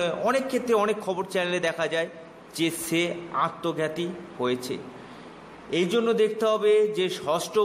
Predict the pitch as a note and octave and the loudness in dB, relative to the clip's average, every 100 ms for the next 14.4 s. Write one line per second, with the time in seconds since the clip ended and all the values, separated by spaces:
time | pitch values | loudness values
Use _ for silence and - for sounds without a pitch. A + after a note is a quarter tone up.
0 | F3+ F#3+ F3+ - E3+ F3 F3+ E3+ E3 D#3+ | 4 2 2 0 -2 0 0 -2 -2 -6
1 | - E3 - F#3+ F#3 F3+ E3 D#3+ F3+ F3 | -2 -2 0 0 2 2 0 0 0 0
2 | F3 E3+ D#3 D3+ D3 C#3 D3 C#3+ D3+ C#3+ | 0 0 0 0 -2 -2 -4 -2 0 0
3 | C#3+ D3+ D3 - D3+ C#3+ D3+ D3 D#3 C#3+ | 0 0 -2 -2 -6 -4 -6 -6 -6 -6
4 | C#3+ D3 C3+ C#3 D3+ D3 C3 C#3+ D3+ D#3+ | -4 -2 0 0 0 0 0 0 0 -4
5 | C#3+ D#3+ F3 F3 - E3 E3 D#3 D#3 D#3 | -2 0 0 -4 -10 -6 -4 -4 -6 -4
6 | D#3 D3 C#3+ D3+ D3+ - F3+ G3 F3 B2+ | -2 -2 -2 -2 -4 -2 0 0 0 -2
7 | - C#3+ A#2 - - - D3 D3 C#3+ C#3+ | -4 -8 -10 -14 -8 -4 -2 0 2 0
8 | C#3 C3+ C3 B2 B2 A2+ E2+ - - - | -2 -4 -4 -4 -4 -4 -4 -10 -18 -20
9 | _ _ _ _ _ _ _ A#2+ C3+ F3 | _ _ _ _ _ _ _ -6 0 4
10 | A3 A3+ B3 A#3 F#3+ A3+ F3 D3+ - - | 6 8 6 6 4 4 2 0 -4 -12
11 | - C#3+ F3+ - G#3+ G#3 C#3 - - - | -2 2 2 2 0 0 0 -4 -16 -20
12 | - - - C3 C3+ F3 G#3+ A3+ G#3 - | -20 -10 0 2 2 0 2 4 2 2
13 | F3+ D3+ - - - - - - E3+ F3+ | 0 0 -2 -8 -14 -10 -2 4 4 4
14 | - D3+ - | 0 -4 -4